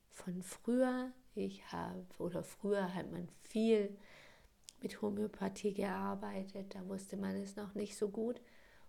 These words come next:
Und, ähm, viel mit Pflanzen gearbeitet.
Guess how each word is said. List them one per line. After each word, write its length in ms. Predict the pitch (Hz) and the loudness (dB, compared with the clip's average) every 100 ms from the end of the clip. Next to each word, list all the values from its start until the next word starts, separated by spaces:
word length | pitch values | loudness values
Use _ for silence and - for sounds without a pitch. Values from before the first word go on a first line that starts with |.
| - - | -20 -14
Und, 680 | 220 214 202 185 185 185 | -12 -4 0 2 2 -2
ähm, 600 | - 180 180 180 185 175 - - - - - - - - | -2 0 2 2 0 -2 -8 -20 -20 -20 -20 -20 -20 -18
viel 340 | - 196 190 | -2 2 4
mit 220 | 185 190 196 - - - | 4 0 -6 -16 -20 -16
Pflanzen 920 | - - 190 175 196 202 - 233 269 - - - - | -12 0 2 4 2 -2 0 0 0 -6 -18 -20 -4
gearbeitet. 1120 | 208 - 190 196 202 208 202 202 208 202 | -2 -2 -4 -4 -4 -4 -6 -6 -8 -8